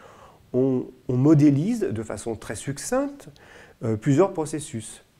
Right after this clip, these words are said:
Donc, le fait que le, le, le, l'électron,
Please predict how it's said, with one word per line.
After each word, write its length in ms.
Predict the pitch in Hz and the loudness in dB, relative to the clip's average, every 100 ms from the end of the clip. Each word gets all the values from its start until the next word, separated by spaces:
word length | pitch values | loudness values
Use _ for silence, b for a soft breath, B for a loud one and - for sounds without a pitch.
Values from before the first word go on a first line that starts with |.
| - | -14
Donc, 200 | 110 101 | -12 -10
le 60 | 117 | -4
fait 200 | 185 180 | -4 0
que 80 | |
le, 220 | 143 139 135 | 0 0 -2
le, 140 | 123 - 135 | -6 -6 -6
le, 500 | 110 110 107 110 - - | -4 -4 -6 -8 -10 -8
l'électron, 560 | 113 117 113 202 262 | -2 -2 0 -2 -2